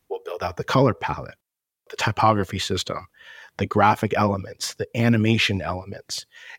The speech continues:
And then we start going into whatever applications you might need. It could be a full-on e-commerce website. It could be a simple website. It could be a marketing website. We will go through those different avenues and figuring out what is gonna serve you best in your business from a digital standpoint.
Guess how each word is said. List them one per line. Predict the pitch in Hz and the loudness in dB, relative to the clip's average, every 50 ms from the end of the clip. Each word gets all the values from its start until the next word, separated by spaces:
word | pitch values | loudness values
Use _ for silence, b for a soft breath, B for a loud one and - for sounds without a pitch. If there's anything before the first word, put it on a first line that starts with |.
| B - | B 0
And | 123 117 113 107 | 2 2 4 6
then | 135 139 156 | 6 8 8
we | 151 143 | 6 6
start | - - 143 131 120 104 | 4 4 4 4 4 4
going | 120 113 110 110 107 107 | 4 4 4 4 4 4
into | 104 104 - - 113 101 | 4 2 2 2 2 2
whatever | 101 104 104 95 - | 4 2 2 2 2
applications | 73 92 92 - 101 - - - 90 - - 98 92 - | 2 2 2 2 0 -2 0 -2 -2 -2 -2 -4 -4 -4
you | 90 82 | -6 -8
might | 82 85 - - | -8 -10 -10 -10
need. | 90 87 95 - - _ _ _ _ _ _ _ _ _ _ - | -12 -14 -12 -16 -20 _ _ _ _ _ _ _ _ _ _ -10
It | - | -4
could | - - 107 - | -2 -2 -2 0
be | 95 92 90 90 92 - _ _ _ _ - | 2 2 2 2 0 -4 _ _ _ _ -6
a | - | -6
full-on | - - 113 107 107 107 107 104 | 0 2 4 6 6 6 4 4
e-commerce | 107 104 - - 101 98 101 95 - - | 2 2 2 2 4 4 4 2 4 2
website. | 104 95 - - - 110 107 - - | 0 0 2 2 2 2 2 2 -2
It | 113 | 0
could | - 127 | 0 4
be | 131 147 | 4 4
a | 131 | 4
simple | - 175 160 - 117 92 | 4 2 2 2 2 0
website. | 90 87 85 - - - 90 | 0 -4 -4 -6 -6 -8 -8
It | 92 - _ | -12 -10 _
could | - 87 | -4 -4
be | 90 | -4
a | - - | 0 2
marketing | 107 135 139 - 127 123 120 | 4 4 4 4 2 2 2
website. | 120 117 113 - - - 117 107 - B B B B B _ | 2 2 0 -2 -2 -2 -2 -2 -4 B B B B B _
We | 131 | 4
will | 135 131 120 | 6 6 6
go | 123 135 139 | 6 4 4
through | 139 - 123 | 4 2 0
those | 107 110 104 98 | 2 2 0 2
different | - 110 98 - 101 95 - | 2 0 0 0 -2 -2 -2
avenues | 90 92 95 95 - 101 98 95 95 90 - | 0 0 0 0 0 -2 -2 0 -2 -2 -2
and | 101 95 - - | -4 -4 -6 -2
figuring | - 107 98 90 101 98 95 | 0 0 0 2 2 0 2
out | 92 92 95 - B B B B B | 2 0 -2 -4 B B B B B
what | B 110 113 110 90 | B 4 4 4 4
is | 104 104 | 0 0
gonna | - 107 98 95 | 0 0 0 0
serve | - - 113 104 95 | 2 4 4 4 4
you | 95 95 95 | 2 -2 -2
best | - 95 95 98 - - 104 | 0 0 0 0 0 -2 -2
in | 92 | -2
your | 90 92 - | -4 -4 -4
business | - 98 92 87 107 117 123 | -2 -2 0 2 2 2 2
from | - - 104 | 2 0 0
a | 90 85 | -2 2
digital | - - 104 147 170 156 | 2 2 4 4 4 4
standpoint. | - - 165 170 170 - - 180 180 - | 4 2 2 2 2 2 2 2 2 0